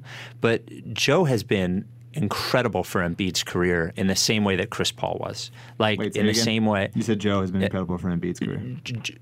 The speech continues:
Speaker 1: Joe has been incredible for Embiid's career in a similar way that I think Chris Paul was.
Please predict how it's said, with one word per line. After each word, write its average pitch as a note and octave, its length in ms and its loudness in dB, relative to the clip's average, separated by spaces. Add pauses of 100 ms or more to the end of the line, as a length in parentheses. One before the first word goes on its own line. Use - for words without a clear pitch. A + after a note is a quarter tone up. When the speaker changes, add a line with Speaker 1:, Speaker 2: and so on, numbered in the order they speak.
Speaker 1:
Joe C#3+ 300 4
has B2+ 160 0
been A#2+ 140 0
incredible G#2 440 2
for G2+ 260 0
Embiid's G2 380 0
career F#2+ 360 2
in - 120 -2
a F#2 60 0
similar G#2+ 480 2
way F2 160 2
that F2+ 260 -2
I G2 60 -2
think F#2+ 180 -4
Chris - 240 -2
Paul G2 300 2
was. C#3 280 0